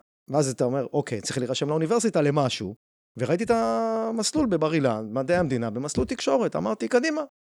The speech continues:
נרשמתי כמובן בעוד, אה, דברים נוספים לעדי-, בעדיפויות,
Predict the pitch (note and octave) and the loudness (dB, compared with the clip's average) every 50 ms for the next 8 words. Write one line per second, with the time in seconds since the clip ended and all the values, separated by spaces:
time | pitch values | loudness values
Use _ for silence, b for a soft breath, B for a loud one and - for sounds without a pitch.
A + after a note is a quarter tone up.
0 | _ _ - F3 F#3 F3 C4 B3 A#3 F#3 G3+ E3 F3+ F3 F3+ E3+ F#3+ E3+ C#3+ D3 | _ _ -2 -2 0 2 2 0 2 0 0 0 2 0 2 2 0 0 0 0
1 | D#3 D3+ C3 D3 C#3 C3 B2+ B2 A2+ A2 C3+ C3+ D3+ D#3 C#3 - C3 - D3+ C#3 | 0 0 2 2 2 2 0 -2 -2 -2 0 0 2 0 0 -2 -2 -2 -2 -2
2 | B2+ A#2+ A2+ A2+ G#2+ A2+ A#2+ A2+ G#2+ A2 A2 - G2 A2 E3+ G3+ - E4 - | -2 -2 -2 -4 -4 -2 -2 -2 -2 -4 -4 -4 -4 -2 0 -2 -2 -4 -8